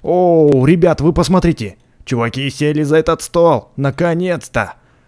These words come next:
Блин, я не могу смотреть на этих шеф-поваров. Так, они заказали напитки. Ага. Знаете что, я думаю, что нам еще стоит перетащить, м, напитки тоже на улицу. По крайней мере, вот эту вот палатку, она такая уличная, летняя, классная.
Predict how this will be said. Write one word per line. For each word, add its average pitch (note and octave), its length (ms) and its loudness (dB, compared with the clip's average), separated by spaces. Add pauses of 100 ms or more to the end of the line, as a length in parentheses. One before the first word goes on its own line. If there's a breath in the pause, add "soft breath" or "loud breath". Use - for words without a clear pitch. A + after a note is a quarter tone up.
(360 soft breath)
Блин, C#3+ 240 0
я A#2+ 100 -2
не D3+ 80 0
могу E3+ 220 -2
смотреть D#3 460 -6
на F3 60 -2
этих D#3 320 -2
шеф-поваров. C3 840 -8 (580)
Так, A#2+ 300 -2 (160)
они D#3+ 200 2
заказали B2 400 -2
напитки. B2+ 600 -2 (260)
Ага. D3 680 -2 (360 loud breath)
Знаете A3 440 0
что, C3 260 -4
я B2+ 200 -2
думаю, F3 240 0
что E3+ 200 -4
нам F3 240 -2
еще E3 220 -2
стоит C#3+ 280 -2
перетащить, B2 720 -4 (420 soft breath)
м, A2+ 420 -4
напитки D#3 680 0
тоже C#3+ 300 0
на C3+ 100 0
улицу. A#2+ 340 -2
По B2+ 120 0
крайней F3 240 0
мере, F3+ 180 0
вот D#3 200 -2
эту D#3+ 140 -2
вот C#3 120 -2
палатку, B2+ 540 -2
она A2 180 -2
такая B2+ 320 -2
уличная, D#3 640 -6
летняя, B2+ 480 -4
классная. A2+ 720 -6